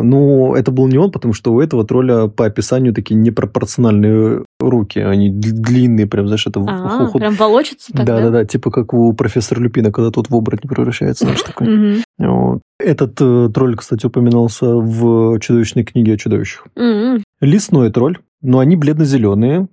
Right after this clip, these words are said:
Speaker 1: а, иногда даже волосы у них такие жидкие зеленого цвета. Речной тролль, э,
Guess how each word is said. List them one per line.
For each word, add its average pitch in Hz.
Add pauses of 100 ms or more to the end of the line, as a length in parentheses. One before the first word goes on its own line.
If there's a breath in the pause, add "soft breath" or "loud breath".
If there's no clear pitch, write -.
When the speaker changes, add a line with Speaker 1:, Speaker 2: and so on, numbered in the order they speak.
(120)
Speaker 1:
а, 110
иногда 113
даже 107
волосы 107
у 143
них 117
такие 123
жидкие 117
зеленого 110
цвета. 113 (220)
Речной 143
тролль, 160 (220)
э, 117